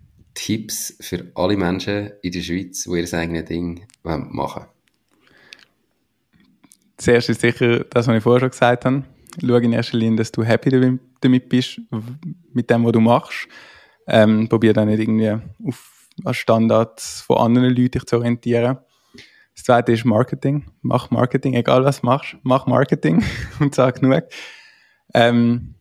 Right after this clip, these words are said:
Speaker 2: und das dritte, vor allem jetzt, wenn du Software-Produkt am entwickeln bist, schau, dass du möglichst schnell Feedback bekommst und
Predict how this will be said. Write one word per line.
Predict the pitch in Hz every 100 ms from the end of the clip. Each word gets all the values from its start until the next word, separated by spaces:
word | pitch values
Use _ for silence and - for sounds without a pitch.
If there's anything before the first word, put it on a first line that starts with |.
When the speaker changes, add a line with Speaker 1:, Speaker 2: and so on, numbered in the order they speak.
| - -
Speaker 2:
und | 123
das | -
dritte, | 131 - 127 123 127
vor | - 113
allem | 117 117 - -
jetzt, | - 120
wenn | 117
du | 110
Software-Produkt | 117 113 117 113 120 117 113 117
am |
entwickeln | 113 113 117 - 113
bist, | 113 - - _ _ _ _ _
schau, | 117 120 120
dass | - 110 104
du | - 135 -
möglichst | 120 110 110 117 -
schnell | 110 107
Feedback | - 123 - 123
bekommst | - 120 - 120 127 -
und | 117 107